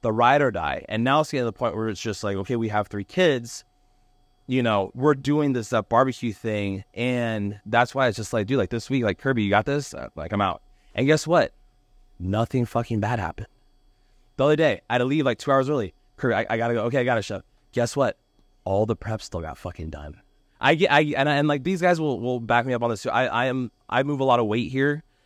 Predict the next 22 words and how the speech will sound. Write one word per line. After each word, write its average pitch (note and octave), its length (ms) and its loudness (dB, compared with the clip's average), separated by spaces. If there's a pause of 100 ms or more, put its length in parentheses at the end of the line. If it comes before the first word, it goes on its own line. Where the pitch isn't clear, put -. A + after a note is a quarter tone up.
(120)
Um, F#2 460 0
I G#2+ 120 0
am A#2+ 120 0
the, A#2+ 100 -2
like, G#2+ 180 0
the G#2 80 -4
driving G#2+ 280 2
force A#2 240 -2
because A2 240 -6
that's F#2+ 300 -6 (680)
who E3 180 0
I C3+ 100 4
am C3 140 0
as C3 120 0
a A2 80 0
chef. B2+ 560 -2
But A#2 140 0
give D3 120 4
enough D#3 200 0
time B2 420 -2
and G#2 80 -2
enough G#2+ 400 -4